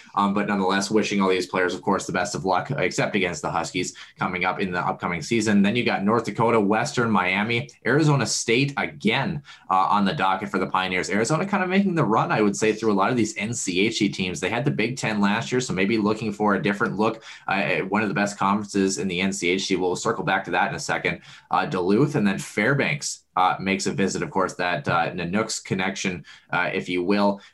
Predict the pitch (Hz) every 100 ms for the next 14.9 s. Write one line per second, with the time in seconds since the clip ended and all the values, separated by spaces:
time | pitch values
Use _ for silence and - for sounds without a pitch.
0 | - 85 87 - 131 139 131 127 131 -
1 | 120 117 - 110 120 104 101 101 95 101
2 | 98 95 104 101 101 - 101 95 92 101
3 | 101 101 101 85 90 104 107 104 - -
4 | - 87 85 78 90 85 120 131 - 98
5 | 107 - 113 101 98 104 98 95 82 78
6 | - 110 110 101 82 76 92 87 78 85
7 | 92 90 87 82 82 80 92 87 90 85
8 | 104 139 180 165 107 147 160 127 156 151
9 | 107 82 98 151 - - - - - 98
10 | 92 - - - 120 104 95 101 101 95
11 | - 92 92 92 92 87 85 80 - -
12 | 87 76 95 90 90 80 - 135 226 226
13 | 175 - - 123 107 92 90 - 113 113
14 | 98 98 98 101 98 95 90 92 -